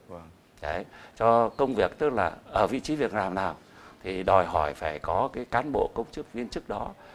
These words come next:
Speaker 2: phải có trình độ, năng lực nhất định thì mới đáp ứng được cái vị
Speaker 1: Vâng.
Speaker 2: trí việc làm theo cái nội dung công việc đó, tính chất công việc đó, khối lượng công việc đó và kết quả sản, sản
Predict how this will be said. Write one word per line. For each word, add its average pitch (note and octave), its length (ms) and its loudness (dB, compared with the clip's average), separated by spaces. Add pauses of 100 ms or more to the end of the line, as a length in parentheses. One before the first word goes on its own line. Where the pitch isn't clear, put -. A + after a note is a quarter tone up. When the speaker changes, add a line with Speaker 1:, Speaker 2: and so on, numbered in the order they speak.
(120)
Speaker 2:
phải D2 240 -4
có A#2 320 0 (240)
trình G2 240 -2
độ, G2 180 2 (120)
năng C3+ 240 0
lực G2+ 140 -6
nhất C3+ 180 -4
định - 120 -4 (580)
thì F#2+ 140 -6
mới A#2 120 -2
đáp C3+ 160 4
ứng D3+ 200 -2
được F#2+ 220 2
cái C3 80 -6
vị A2+ 60 -6
Speaker 1:
Vâng. F2 100 -4
Speaker 2:
trí B2+ 120 -8
việc A2+ 180 -6
làm D#2 180 -4 (340)
theo C#3+ 340 4
cái C3 140 -2
nội C3 260 2
dung C#3 160 -2
công D3 160 2
việc F#2+ 200 -4
đó, G#2+ 200 -2 (280)
tính D#3 160 0
chất F#3 240 -2
công C3 160 -2
việc F2+ 200 0
đó, G#2 180 4 (220)
khối D3+ 300 4
lượng - 180 6
công A#2 100 0
việc F2+ 180 -2
đó F2 160 0 (220)
và D#2 140 0 (120)
kết - 220 4
quả C#2+ 200 -2
sản, - 260 -8 (100)
sản - 180 -8